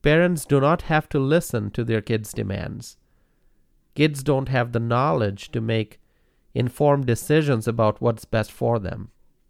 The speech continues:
But it is the parents' responsibility to make sure that they are doing what is best for their children. They have to make sure that their children remain in good mental and physical health.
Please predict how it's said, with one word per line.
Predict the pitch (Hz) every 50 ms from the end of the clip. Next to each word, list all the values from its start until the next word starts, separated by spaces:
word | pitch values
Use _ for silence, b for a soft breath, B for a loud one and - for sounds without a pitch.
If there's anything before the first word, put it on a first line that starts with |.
| _ _ - _
But | - 127 135 131
it | 147 151 175
is | 175 147 127
the | -
parents' | 120 - - 175 175 185 202 208 190 -
responsibility | - 147 131 - - 139 120 117 113 - - 120 110 113 117 - 127 113
to | 120
make | 110 117 120 123 120
sure | - - 143 127
that | 120 120 110 110
they | 117 123 131
are | 135
doing | 131 123 127 123 120 120 120
what | 117 113 113
is | 107 104
best | 101 117 113 107 -
for | - 117 110
their | 98 101 98
children. | - - - 101 90 90 - - 104 b b b b b b b b -
They | 117 127 147
have | 170 185 185 -
to | - 170
make | 151 143 135 135
sure | - - - 143 135 131
that | 120 117 107 110 110 110
their | 117 120 135 147
children | - - - 165 151 151 143 123 113 107 104 107 110 117 - _ _ _ _ _ _ _ _ _ _ _ _ _
remain | 131 120 120 117 120 123 123 127 127
in | 120 113 110 107
good | 113 123 127 135 131 123 - -
mental | - 120 120 120 120 - 139 120 117
and | 120 117 113
physical | - 123 117 107 107 - 117 110
health. | - - - - - 117 -